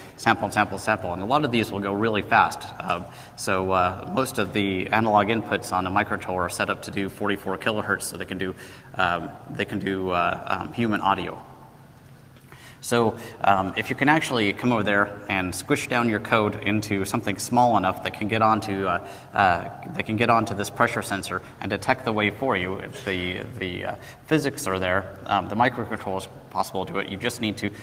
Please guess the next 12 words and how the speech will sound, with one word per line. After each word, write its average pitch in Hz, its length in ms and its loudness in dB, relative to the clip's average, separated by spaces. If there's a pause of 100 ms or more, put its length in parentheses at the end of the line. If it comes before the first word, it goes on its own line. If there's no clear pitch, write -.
squish - 400 -4
your 110 80 -4
code 110 260 -2
down 90 220 0
small 95 320 2
enough. 92 220 -8 (640)
Um, 98 280 2
but 120 240 4
unfortunately, 120 720 2 (400)
the 101 260 2
small 135 360 2
microcontrollers 113 840 2